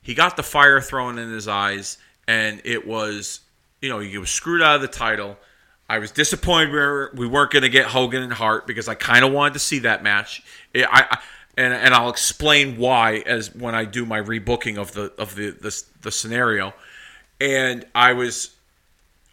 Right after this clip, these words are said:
like I said, it wasn't spelled out for me that Hogan was leaving, but it was more or less like, we may have just seen the end of Hulkamania. Now, we thought we saw the end of Hulkamania when Hogan and Sid had that match at WrestleMania eight when Warrior did the run-in,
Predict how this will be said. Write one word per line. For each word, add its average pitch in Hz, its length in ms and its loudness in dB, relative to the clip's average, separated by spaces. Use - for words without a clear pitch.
like 123 100 -4
I 123 60 2
said, 110 240 -4
it 107 120 -4
wasn't 147 240 -2
spelled 139 380 -2
out 127 160 2
for - 100 -14
me 127 120 -6
that 113 140 -6
Hogan 113 360 -6
was 104 180 -10
leaving, 104 300 -8
but 98 140 -10
it - 80 -14
was 104 120 -12
more 113 220 -6
or 110 60 -4
less 110 260 -6
like, 98 260 -8
we 127 180 -4
may 131 200 -2
have 113 160 -4
just 120 240 -6
seen 117 240 -8
the 107 120 -10
end 104 140 -8
of 104 80 -10
Hulkamania. 101 680 -10
Now, 117 420 8
we 135 140 -2
thought 175 320 4
we 160 60 -2
saw 160 200 4
the 139 140 4
end 143 100 6
of 131 80 4
Hulkamania 143 800 0
when 131 240 4
Hogan 135 360 2
and 123 160 -4
Sid 190 420 4
had 131 220 4
that 131 140 6
match 139 240 8
at - 80 -2
WrestleMania 127 720 -2
eight 180 220 2
when 113 160 -8
Warrior 123 320 2
did 110 220 -6
the 117 80 -4
run-in, 131 340 2